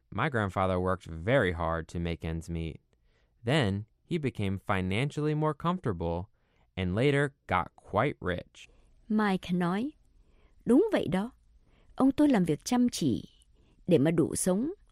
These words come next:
Speaker 2: Rồi cụ có tài chánh đầy đủ hơn. Về sau, cụ trở nên khá giàu."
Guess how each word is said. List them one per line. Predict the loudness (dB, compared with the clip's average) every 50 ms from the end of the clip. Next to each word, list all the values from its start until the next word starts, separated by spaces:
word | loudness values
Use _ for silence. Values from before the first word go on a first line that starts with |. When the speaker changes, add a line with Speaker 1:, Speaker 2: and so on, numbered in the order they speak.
| _ _ -20 _ _ _ -20 _ _
Speaker 2:
Rồi | 0 2 2
cụ | 4 6 6 6 6
có | 4 2 0
tài | 2 2 2 2 2
chánh | 2 0 0 2 2
đầy | 2 2
đủ | 4 4 2 2
hơn. | 2 2 2 2 2 2 0 -2 -4 -10 -18 -20 -20 -20 -20 _ _ _ 0
Về | 2 2 2
sau, | 4 4 2 4 4 4 2 0 -4 -12 _ _ _ _ -20 -20 _ -20 _
cụ | -2 -2 0
trở | 0 0 2
nên | 2 2 2 2
khá | 0 -2 -4 -2 -2 -2
giàu." | 0 0 0 0 0 -2 -6